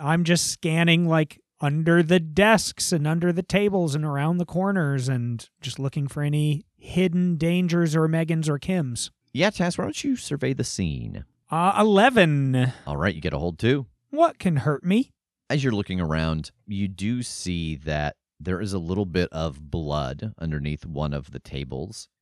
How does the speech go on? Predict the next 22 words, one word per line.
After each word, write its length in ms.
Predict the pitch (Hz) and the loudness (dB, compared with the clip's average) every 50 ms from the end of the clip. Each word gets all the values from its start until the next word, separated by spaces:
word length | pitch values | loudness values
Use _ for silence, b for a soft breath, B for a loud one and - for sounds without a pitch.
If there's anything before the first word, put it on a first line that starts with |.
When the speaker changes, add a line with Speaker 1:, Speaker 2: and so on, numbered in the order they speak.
| _ - | _ -12
Speaker 2:
Uh, 200 | 78 76 69 64 - | -10 -8 -8 -8 -10
there 400 | - 78 76 73 73 73 71 - - | -8 -8 -6 -4 -4 -6 -6 -8 -8
is 680 | 76 78 78 78 76 73 73 78 - - - - - _ _ _ _ - | -6 -4 -4 -4 -4 -6 -6 -8 -10 -12 -12 -14 -16 _ _ _ _ -4
a 120 | 95 95 87 | -2 -2 -2
vent, 600 | 78 80 73 87 82 87 104 117 - - - _ _ _ _ - | -4 -6 -4 -4 -2 -2 -4 -6 -8 -12 -14 _ _ _ _ -10
uh, 120 | - 82 82 | -8 -6 -4
but 140 | 69 - - | -4 -2 -2
that 120 | 87 76 | -2 -2
vent 260 | 85 123 139 - - | 0 -2 -2 0 0
goes 240 | 107 117 113 107 85 | 0 2 2 2 0
directly 580 | - 104 95 76 82 95 - - 107 104 104 - - | -4 -4 -4 0 -2 -2 -2 0 0 0 0 0 -2
into 360 | 98 98 104 - - 110 95 | -2 -2 -2 -2 0 0 2
a 60 | 82 | 2
wall 720 | 76 67 64 64 71 69 69 73 71 78 87 95 117 127 113 _ _ _ _ _ _ - | 0 -2 -4 -4 -2 0 0 0 0 0 -2 -2 -4 -6 -8 _ _ _ _ _ _ -6
right 220 | - 92 104 85 82 | 0 0 0 0 0
now. 480 | 104 107 110 113 120 123 131 131 123 _ _ _ _ - | -2 0 0 0 0 -2 -2 -6 -8 _ _ _ _ -20
So 160 | 104 - - 101 | -14 -6 -4 -4
you 160 | 92 87 85 | -2 -2 0
get 160 | 95 117 - | -2 -2 0
the 100 | 120 104 | 0 0
impression 540 | 92 85 - - 95 98 92 - 101 87 82 | -2 -2 -2 0 0 0 2 0 -2 0 0
that 180 | 82 82 - | 0 -2 -2